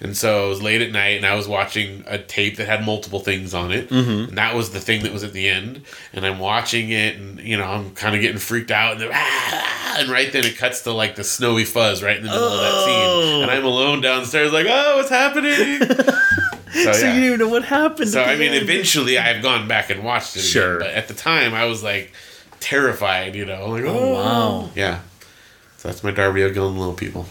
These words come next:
Speaker 2: Nice.
Speaker 1: What'd you watch next?
Speaker 2: Uh, Mandalorian.
Speaker 1: Of course.
Speaker 2: And then I watched Gummy Bears.
Speaker 1: Oh, yeah.
Speaker 2: Me and the girls started watching Gummy Bears.
Speaker 1: Oh, that's great.
Speaker 2: Yeah.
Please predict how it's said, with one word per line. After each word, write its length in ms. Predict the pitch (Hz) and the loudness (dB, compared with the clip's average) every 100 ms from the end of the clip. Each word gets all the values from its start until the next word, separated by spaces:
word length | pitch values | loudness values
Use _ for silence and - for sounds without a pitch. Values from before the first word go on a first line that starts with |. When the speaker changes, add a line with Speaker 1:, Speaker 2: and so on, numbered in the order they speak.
| - | -4
Speaker 2:
Nice. 760 | 101 131 160 113 - - - _ _ _ - | -2 0 2 2 2 0 -4 _ _ _ -4
Speaker 1:
What'd 120 | 107 | -2
you 40 | 110 | 0
watch 180 | 101 127 | 0 0
next? 420 | 92 - - - | -4 -6 -8 2
Speaker 2:
Uh, 280 | 110 110 120 | 2 4 2
Mandalorian. 680 | 117 123 147 135 110 131 139 | 4 4 4 6 4 2 -6
Speaker 1:
Of 60 | - | -4
course. 460 | 95 101 - - 120 | -2 -2 -10 -10 -2
Speaker 2:
And 180 | 113 | 2
then 220 | 113 113 107 | 4 4 4
I 60 | |
watched 640 | 107 104 107 - - - - | 4 4 2 0 -4 -6 0
Gummy 240 | 185 220 | 2 4
Bears. 420 | 117 101 95 - - - | 4 4 2 -2 -8 -2
Speaker 1:
Oh, 260 | 147 196 214 | 2 4 4
yeah. 280 | 160 165 190 | 4 4 4
Speaker 2:
Me 60 | |
and 80 | 147 | 4
the 60 | 143 | 2
girls 220 | 135 147 | 4 2
started 180 | 143 123 | 4 4
watching 260 | 117 - 107 | 2 2 2
Gummy 260 | 107 104 | 2 0
Bears. 220 | 98 92 92 | 0 0 0
Speaker 1:
Oh, 40 | |
that's 140 | 87 - | -4 -4
great. 300 | 87 90 92 | 0 0 0
Speaker 2:
Yeah. 280 | 90 85 | -2 -2